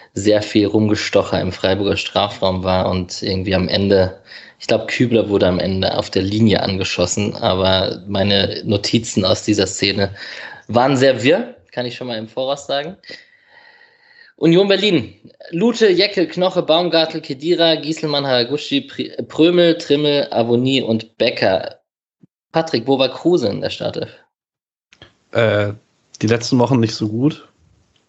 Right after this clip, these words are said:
Speaker 2: Aber ich war jetzt nicht böse darum, dass er gar nicht gespielt hat, weil man bei Kruse halt irgendwie immer was Außergewöhnliches erwarten kann. Ansonsten ist bei mir Union tatsächlich immer die Mannschaft. Das wird sich, glaub ich, auch nie ändern. Ich find da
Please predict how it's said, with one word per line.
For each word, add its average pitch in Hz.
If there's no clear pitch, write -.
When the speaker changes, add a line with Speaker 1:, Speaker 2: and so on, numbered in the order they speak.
Speaker 2:
Aber 110
ich -
war 113
jetzt 113
nicht 110
böse 120
darum, 110
dass 110
er 113
gar 110
nicht 107
gespielt 113
hat, 110
weil 107
man 107
bei 107
Kruse 113
halt 107
irgendwie 113
immer 110
was 104
Außergewöhnliches 110
erwarten 110
kann. 135
Ansonsten 139
ist 143
bei 131
mir 127
Union 120
tatsächlich 117
immer 120
die 113
Mannschaft. -
Das -
wird 117
sich, 120
glaub 113
ich, 110
auch 110
nie 127
ändern. 127
Ich 117
find 120
da 110